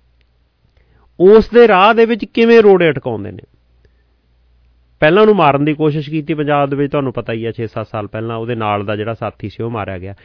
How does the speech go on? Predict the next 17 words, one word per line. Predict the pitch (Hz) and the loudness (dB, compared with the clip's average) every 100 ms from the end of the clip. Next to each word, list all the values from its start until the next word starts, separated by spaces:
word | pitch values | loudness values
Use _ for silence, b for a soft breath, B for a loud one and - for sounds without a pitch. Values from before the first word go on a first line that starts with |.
| b b - | b b -2
ਹੁਣ | 190 220 | 4 4
ਉਹਦੇ | 220 208 220 247 | 6 4 4 4
ਵਿਚਾਰ | 196 - 160 156 165 175 175 180 202 b b b _ _ - - - | 2 0 0 2 2 0 0 -2 -6 b b b _ _ -20 -14 2
ਭਾਵੇਂ | 233 214 247 | 4 6 6
ਹੁਣ | 240 262 | 4 2
ਗਲਤ | 196 185 226 | 2 0 0
ਤੇ | 240 247 | 0 0
ਭਾਵੇਂ | 233 202 196 | 2 0 0
ਹੁਣ | 220 214 | 0 0
ਠੀਕ, | - 175 165 165 | -2 -2 -2 -4
ਆਪਾਂ | 160 190 | -2 -4
ਇਸ | 170 185 180 | 2 2 2
ਚੱਕਰ | 190 - | -4 -4
ਦੇ | 185 | -4
ਵਿੱਚ | 185 170 | -4 -4
ਨਹੀਂ | 220 | -6
ਪੈਂਦੇ, | 208 151 113 | -6 -8 -10